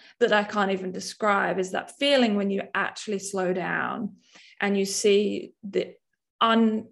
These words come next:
just, like, unbelievable beauty of everything that's around you. I just, like,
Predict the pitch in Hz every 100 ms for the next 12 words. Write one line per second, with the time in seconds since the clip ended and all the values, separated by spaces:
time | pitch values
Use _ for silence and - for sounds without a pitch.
0 | _ 202 - - _ _ - 85 55 -
1 | - _ _ _ _ _ - 233 220 220
2 | 220 226 226 214 202 202 185 196 185 196
3 | 185 - 208 190 196 196 185 185 190 175
4 | - 180 165 160 190 196 - - - 247
5 | 254 247 _ _ _ _ _ _ _ -
6 | 180 185 185 180 - - 160 - - -
7 | - _ _ _ - 175 175 175 -